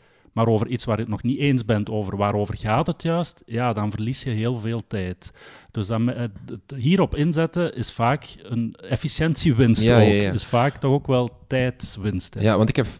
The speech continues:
Speaker 2: soms wel eens dat ik een opdracht geef en dat ik dan uiteindelijk moet vaststellen dat de helft van de, allee, of een, nee, de helft is veel, een deel van de klas die eigenlijk helemaal niet goed gemaakt heeft. En dan denk ik vaak, "Oh, die kinderen die luisteren toch nooit." Maar de kans is eigenlijk vrij reëel dat mijn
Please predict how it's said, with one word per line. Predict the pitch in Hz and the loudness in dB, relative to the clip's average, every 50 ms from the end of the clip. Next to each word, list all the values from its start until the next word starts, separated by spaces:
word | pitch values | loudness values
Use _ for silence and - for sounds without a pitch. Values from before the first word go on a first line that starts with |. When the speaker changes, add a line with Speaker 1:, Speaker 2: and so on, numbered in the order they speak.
| - _ _ | -18 _ _
Speaker 2:
soms | - - - 127 123 131 - | -10 0 2 2 2 2 2
wel | 151 127 131 | 2 4 4
eens | 139 139 127 | 4 4 4
dat | 120 107 92 | 2 0 0
ik | 98 - | 0 0
een | 87 | 2
opdracht | 92 107 107 110 98 87 - - | 2 2 2 2 0 0 -2 -6
geef | - - - 104 110 127 139 - - - - - - _ _ _ | -8 -6 -4 -2 -2 -2 -4 -6 -12 -18 -18 -20 -20 _ _ _
en | - 87 90 90 | -4 -2 -2 0
dat | 85 92 - | 0 -2 -2
ik | 92 87 80 | -4 -4 -2
dan | 87 85 85 87 82 - - _ _ _ _ | -2 -2 0 -2 -4 -6 -10 _ _ _ _
uiteindelijk | _ 85 80 - - 113 117 - 104 95 | _ -4 -2 0 2 2 2 2 0 -2
moet | - - | -2 0
vaststellen | - 120 - - 131 110 98 | -2 -2 -2 0 0 0 0
dat | - 82 | 0 0
de | 87 | 0
helft | 95 101 110 107 | 2 2 2 0
van | - 104 92 | 0 -4 -4
de, | 82 | -2
allee, | - 85 82 76 | -2 0 0 0
of | 78 95 | -2 -4
een, | 78 71 - | -6 -6 -6
nee, | - 85 | -6 -6
de | 76 | -4
helft | 82 78 71 - | -4 -4 -4 -6
is | 87 80 | -6 -4
veel, | - 90 78 - | -2 -2 -2 -2
een | - 73 | -2 0
deel | - 90 104 123 | 2 4 4 4
van | 120 120 104 | 4 4 2
de | 90 85 | 2 2
klas | - 104 104 117 117 92 | 2 2 2 2 2 2
die | 95 92 90 - | 2 0 0 2
eigenlijk | - 98 101 101 90 95 98 | 0 0 0 0 0 0 2
helemaal | 113 120 110 110 101 | 2 4 4 4 4
niet | 98 104 92 - | 4 2 2 2
goed | - 104 - | -2 -4 -2
gemaakt | - - 82 85 85 92 113 - - | -2 -4 -2 -2 -2 -2 -4 -4 -4
heeft. | 139 135 151 - - - - - - - | -6 -6 -6 -8 -12 -16 -16 -16 -8 -4
En | 92 | -2
dan | 92 90 | 0 0
denk | 92 87 | 0 -2
ik | 87 80 - | -2 -6 -6
vaak, | - 101 87 - | -6 -6 0 0
"Oh, | - - - - - - | 0 0 0 -8 -16 -18
die | - 82 - | -18 -16 -8
kinderen | - 82 80 78 76 120 | -6 -6 -4 -4 -4 -2
die | 90 85 | -2 0
luisteren | 80 85 82 - - - 85 | 0 0 0 -2 -4 -6 -4
toch | - 82 78 - | -4 -4 -2 0
nooit." | 87 95 113 - - - - - - - | 2 2 2 0 -2 -10 -14 -14 -10 0
Maar | - 104 - - | 0 2 2 4
de | 113 101 | 2 2
kans | - - 131 151 151 | 2 4 2 4 4
is | 131 110 | 2 2
eigenlijk | - 98 110 104 98 90 - | 2 2 2 4 2 2 2
vrij | - 98 95 90 | 4 4 6 6
reëel | 82 82 82 90 110 135 147 117 | 6 6 6 6 6 6 4 4
dat | 95 98 90 - | 4 2 2 4
mijn | 90 85 85 85 78 | 2 4 4 2 2